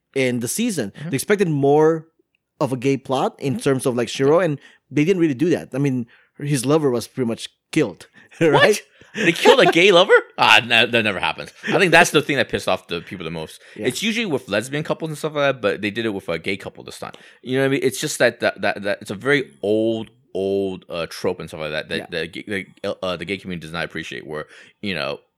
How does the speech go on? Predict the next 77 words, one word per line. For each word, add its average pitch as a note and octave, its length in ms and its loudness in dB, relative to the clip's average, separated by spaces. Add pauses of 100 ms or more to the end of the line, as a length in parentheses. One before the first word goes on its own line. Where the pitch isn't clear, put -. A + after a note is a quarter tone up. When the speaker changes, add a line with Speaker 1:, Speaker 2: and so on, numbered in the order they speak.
(520)
Speaker 2:
if G2+ 100 -10
there's B2+ 140 -2
a C3+ 60 -6
gay F3 140 2
couple, A#2+ 280 -4
one G#2+ 200 0
of C#3 60 0
them's C#3 140 -4
gonna C3+ 120 -2
end C#3 100 -2
up C3 100 -6
di-, C3 240 0
dying, A#2+ 320 0
but - 240 -4
you G#2 140 -4
know G#2 100 0
what G#2+ 60 0
I G#2+ 40 -4
mean? A2 180 -4
They're, G2 260 -4
it's F2 100 -14
gonna G#2+ 140 -6
be A2+ 80 -4
tragic A2+ 380 0
and F2+ 60 -16
stuff. F2 140 -10 (240)
They F#2+ 120 -2
never G#2+ 280 0
end A#2 140 -2
up A#2 100 0
being A2 200 -6
happy G#2 260 0
and D2+ 80 -10
stuff - 160 -12
like C#2 80 -8
that. C#2 260 -10
It's, - 300 -16
yeah, D2 180 -6
Speaker 1:
Yeah. - 140 -2
Speaker 2:
I, C3 160 2 (140)
yeah, F2 160 -2 (180)
it's D3+ 120 -4
one F#3 120 2
of E3 60 0
those E3 40 -10
things D#3+ 140 -4
where C3+ 160 2 (300)
I G#2+ 100 6
totally B2+ 260 0
understand G2+ 460 -4
that, F2 220 -2 (180)
uh, - 40 -8 (340)
you G#2 120 -6
know G2 60 -2
what G2 60 -2
I - 20 -4
mean? F#2+ 260 -4 (380)
It's G#2+ 100 -6
one D#3 100 0
of C#3+ 40 0
those C3+ 80 -2
things C3+ 160 -4
where G#2+ 80 -2
it's, F#2 80 -8
like, F2 160 -4 (100)
two - 240 -6
step - 300 -4
forward, G#2 340 -4
Speaker 1:
It's C#3+ 60 -4
Speaker 2:
one F3 80 -2
Speaker 1:
too E3+ 60 4
much E3+ 80 2
Speaker 2:
step - 80 0
Speaker 1:
of - 20 -2
a - 60 -2
Speaker 2:
back. - 60 -4
Speaker 1:
trope. A#2+ 300 -2